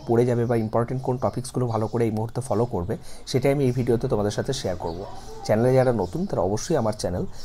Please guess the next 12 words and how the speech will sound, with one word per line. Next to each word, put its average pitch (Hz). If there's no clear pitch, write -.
শুভজিৎ 131
YouTube 98
সাবস্ক্রাইব 107
করে 107
রেখে 98
দিও, 147
পরবর্তীতে 101
টেকনিক্যাল 135
এডুকেশন 101
রিলেটেড 92
আপডেটগুলো 95
পাওয়ার 71